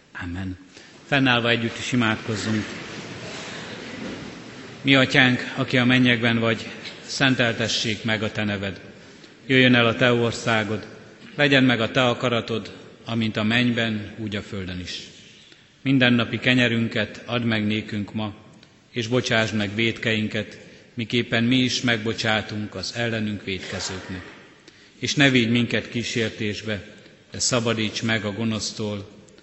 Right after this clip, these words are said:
mert Téd az ország, a hatalom és a dicsőség mind örökké. Amen. Az adakozás lehetőségét hirdetem, testvéreim,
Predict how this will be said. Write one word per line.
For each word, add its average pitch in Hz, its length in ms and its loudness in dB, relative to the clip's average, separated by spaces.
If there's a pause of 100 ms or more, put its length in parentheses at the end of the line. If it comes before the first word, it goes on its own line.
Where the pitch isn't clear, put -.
(200)
mert 107 400 0
Téd 113 280 0
az 101 220 -4
ország, 113 640 -4 (460)
a - 80 -16
hatalom 110 600 -4 (300)
és - 180 -8
a 107 60 -4
dicsőség 101 800 -6 (540)
mind 113 240 -2
örökké. 92 680 -10 (540)
Amen. 90 380 -10 (1400)
Az 117 80 -10
adakozás 117 520 0
lehetőségét 117 760 -2
hirdetem, 107 440 -2
testvéreim, 110 640 -2